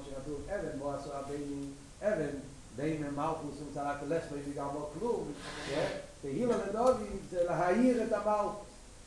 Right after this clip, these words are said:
שזה כל הכבוד פה בתפילה של תפילה דוד.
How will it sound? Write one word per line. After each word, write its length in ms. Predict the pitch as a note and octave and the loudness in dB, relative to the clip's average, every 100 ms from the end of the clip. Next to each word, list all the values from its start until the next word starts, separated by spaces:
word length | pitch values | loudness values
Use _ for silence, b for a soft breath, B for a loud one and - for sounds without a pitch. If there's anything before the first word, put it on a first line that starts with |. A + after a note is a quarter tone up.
| - | -14
שזה 220 | C3+ D#3+ G3+ | -4 -2 2
כל 140 | A3 | 2
הכבוד 500 | A3 A3+ A#3 B3+ B3 - | 4 4 8 8 8 4
פה 120 | G#3+ G#3 G#3 G3+ | 0 0 -2 -2
בתפילה 480 | G3+ G3 G#3+ A3 G#3+ | -4 -4 -2 0 0
של 60 | G#3 | -4
תפילה 180 | G#3 G#3 | -6 -6
דוד. 440 | G3 F#3+ - - | -6 -6 -8 -12